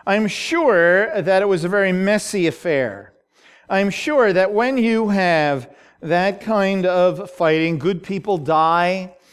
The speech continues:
uh, uh, it seems all very, um, uh, very unfair. It seems, um, uh, uh, that you, you wonder, you know, where is, um, where is God, uh,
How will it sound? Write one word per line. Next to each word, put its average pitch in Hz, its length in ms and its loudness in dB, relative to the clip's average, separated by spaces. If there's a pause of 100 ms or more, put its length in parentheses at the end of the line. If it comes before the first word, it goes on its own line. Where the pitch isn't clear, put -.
(340)
uh, - 40 -8
uh, 143 1080 0
it 156 160 -4
seems 190 420 -4
all 170 360 2
very, 170 560 2
um, 143 480 0 (880)
uh, 165 180 2
very 180 340 2
unfair. 175 800 2
It 131 160 -4
seems, 180 760 -2
um, 139 760 0 (480)
uh, 170 40 -2
uh, 131 1000 0
that 139 320 -2
you, 151 140 -4
you 165 200 -2
wonder, 170 520 -2
you 160 100 -4
know, 151 120 0
where 180 600 2
is, 156 760 -2
um, 139 600 0 (300)
where 175 300 2
is 131 220 -4
God, 175 560 2
uh, 160 640 2